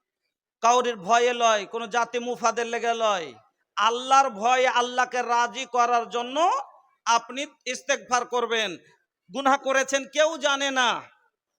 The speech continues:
কেউ জানে না, আল্লাহ জানেন। যেমন গামেদিয়া বংশের মহিলা এক,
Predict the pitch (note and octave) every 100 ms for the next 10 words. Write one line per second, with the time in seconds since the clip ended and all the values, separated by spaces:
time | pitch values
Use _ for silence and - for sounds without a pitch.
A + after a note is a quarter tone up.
0 | _ _ _ - F4 G4+ F4+ F4+ E4+ E4+
1 | D4 C4 F#3+ E3 A#3+ D4+ D4+ C4+ C#4 C4+
2 | A#3+ G3 - _ _ _ _ _ _ _
3 | _ _ _ _ _ _ D#3+ B3 C#4 C4+
4 | A#3 G3 _ _ _ _ _ - F#3+ B3+
5 | C4 B3 C4 C4 C4 - B3+ B3 B3 A#3+
6 | G#3 A3 A3+ B3 B3+ B3 B3 A#3+